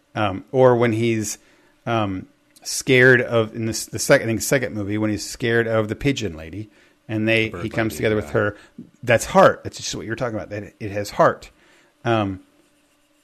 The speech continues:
Speaker 1: and I think those, those make those movies sweet and, and kind of nice and have a little, not, not moral, but, you know, a nice thing to see. So, I don't
Speaker 2: Yeah.
Speaker 1: know. Trailer didn't do it for me. Um, you know, we'll see how it goes. Maybe it's a, uh, watch at home,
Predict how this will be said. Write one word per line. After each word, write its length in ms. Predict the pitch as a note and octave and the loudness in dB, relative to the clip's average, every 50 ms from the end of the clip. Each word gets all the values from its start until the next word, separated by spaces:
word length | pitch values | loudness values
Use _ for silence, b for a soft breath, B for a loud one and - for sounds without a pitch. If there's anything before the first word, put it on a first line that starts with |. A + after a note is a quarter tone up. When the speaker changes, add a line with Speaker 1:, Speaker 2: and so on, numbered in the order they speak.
| _ - | _ -6
Speaker 1:
and 120 | C3+ C#3+ - | -4 -2 0
I 120 | E3+ E3 | -2 -2
think 140 | F3 F#3+ D3+ | -2 -2 -2
those, 180 | C#3 A#2+ - | -2 -2 -2
those 200 | - - C#3+ C#3 | 0 0 0 2
make 200 | - C3+ B2+ - | 2 0 0 0
those 160 | - A#2 G2+ A2 | -2 -6 -6 -4
movies 340 | A2+ G#2+ G#2+ G#2 G2+ - | -4 -4 -2 -2 -4 -4
sweet 440 | - - A2+ G#2 G#2 G2+ G2+ - - - | -6 -6 -4 -4 -4 -4 -6 -8 -14 -14
and, 380 | - G#2 G2+ F#2+ F#2+ F#2+ G2 G#2 - | -10 -8 -8 -6 -6 -8 -8 -10 -12
and 460 | G#2 G2 F#2 F2+ F2+ F2+ F#2 G2 - - | -12 -12 -10 -10 -10 -12 -12 -14 -16 -12
kind 140 | - A2+ G#2 | -8 -8 -6
of 80 | F#2+ F#2 | -6 -8
nice 380 | F2+ F2 F2 F2+ F2+ - - | -10 -10 -10 -10 -10 -12 -12
and 120 | - F#2 - | -14 -12 -10
have 180 | - G#2+ G2+ | -10 -10 -8
a 60 | F#2 | -8
little, 260 | F2+ F#2 F#2 F#2 - - | -10 -10 -10 -10 -12 -12
not, 260 | - F3 G3 - - - | -12 -14 -14 -12 -12 -10
not 180 | A2 G2+ - | -10 -10 -12
moral, 480 | G2+ G2 - - - - - F2+ G2+ - - | -14 -16 -16 -14 -14 -14 -14 -14 -14 -14 -12
but, 220 | G2 F#2+ - - | -12 -12 -12 -12
you 100 | C#3 A#2 | -10 -8
know, 200 | A2 A2+ A#2 A#2 _ _ _ _ _ _ _ _ _ _ - | -8 -8 -8 -10 _ _ _ _ _ _ _ _ _ _ -14
a 80 | A#2+ | -12
nice 240 | A#2 B2+ A#2 A2 G#2 | -10 -8 -8 -8 -8
thing 160 | - - G2 | -8 -10 -12
to 60 | E2+ D#2 | -10 -12
see. 260 | - - D#2 - - b b b b b b b | -14 -14 -16 -16 -18 b b b b b b b
So, 500 | - - F#3 F3+ F3+ F3 E3+ D#3+ E3+ - - _ - | 0 6 10 12 12 12 10 8 4 -2 -16 _ -6
I 100 | - G3 | 0 2
don't 40 | F3+ | 4
Speaker 2:
Yeah. 40 | D#3+ D3 B2 | 4 4 2
Speaker 1:
know. 40 | A#2 - | 0 0
Trailer 260 | - G3 G3 G3 F#3+ | 2 4 4 4 4
didn't 180 | E3+ E3+ C3+ B2+ | 4 2 2 2
do 60 | B2+ C3 | 2 2
it 80 | B2+ | 2
for 120 | - C3 B2 | 2 2 2
me. 280 | B2+ A#2+ A#2+ A2+ - _ _ _ _ - | 2 2 0 0 -4 _ _ _ _ -2
Um, 360 | A#2+ A#2+ A#2+ B2 B2 B2 - _ _ _ - | 0 2 2 2 0 -4 -8 _ _ _ -6
you 80 | C#3 | -4
know, 140 | C3+ C3 C3 | -2 0 0
we'll 140 | C3+ C#3+ D3+ | 0 0 0
see 180 | C#3+ - C3+ B2+ | 0 0 2 4
how 120 | B2 A2+ | 4 4
it 80 | G#2+ A2 | 2 2
goes. 320 | A2+ A2+ A2 A2+ G#2+ - | 2 2 2 2 0 0
Maybe 240 | B2+ B2 B2 B2 B2 | 2 2 4 4 2
it's 160 | A#2 - - | 0 0 2
a, 320 | B2 A#2 A#2 A2+ A2+ G#2+ | 2 4 4 4 4 4
uh, 260 | G#2 G#2 G#2+ G#2 G#2 G#2+ | 4 4 4 2 2 0
watch 320 | G#2+ G#2+ A2+ A2+ - - | 0 0 0 0 0 -4
at 120 | - - | -10 -10
home, 360 | - G#2 G#2+ G2+ G2+ G#2 G#2 | -8 -6 -4 -4 -4 -6 -8